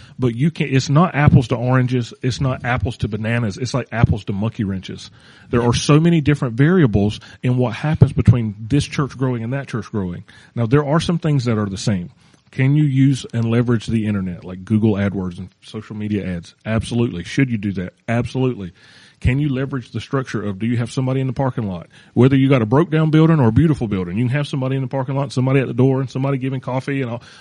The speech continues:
Like, we can structure for those things. But realize, man, like, I, I just, I think about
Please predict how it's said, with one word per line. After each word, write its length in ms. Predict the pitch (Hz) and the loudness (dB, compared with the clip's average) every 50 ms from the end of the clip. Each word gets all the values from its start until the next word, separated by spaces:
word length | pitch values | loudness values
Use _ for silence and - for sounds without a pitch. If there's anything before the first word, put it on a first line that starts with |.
| - - | -10 -6
Like, 120 | 117 110 110 | -6 -4 0
we 160 | 120 143 147 | 0 0 0
can 160 | 147 160 143 | 2 0 -2
structure 520 | 113 - - - 202 233 208 - - 143 120 | -2 -2 -6 -6 -6 -6 -6 -6 -6 -8 -6
for 160 | - 127 113 | -4 -4 -2
those 280 | 104 104 101 92 - | -2 -2 -2 -4 -6
things. 400 | - 107 95 95 92 104 123 - - - - _ _ _ _ _ _ _ _ _ _ _ _ _ | -8 -8 -6 -6 -8 -8 -12 -16 -20 -20 -20 _ _ _ _ _ _ _ _ _ _ _ _ _
But 140 | - - 107 | -2 -2 -2
realize, 720 | 110 110 151 185 190 170 139 123 117 110 107 104 104 - | -2 -2 -4 -2 -2 -4 -6 -6 -8 -8 -8 -10 -10 -10
man, 340 | 123 123 120 113 107 101 90 _ _ | -10 -10 -10 -10 -10 -14 -16 _ _
like, 260 | - - 101 104 _ - - | -20 -20 -20 -20 _ -20 -18
I, 260 | 123 - 123 131 127 139 | -16 -14 -14 -12 -10 -10
I 40 | 143 | -8
just, 320 | 135 156 143 - - _ _ _ - | -6 -8 -8 -8 -12 _ _ _ -10
I 80 | 123 131 | -8 -6
think 220 | - - 196 180 | -4 -4 -4 -2
about 240 | 185 156 120 110 | -2 -2 -2 -2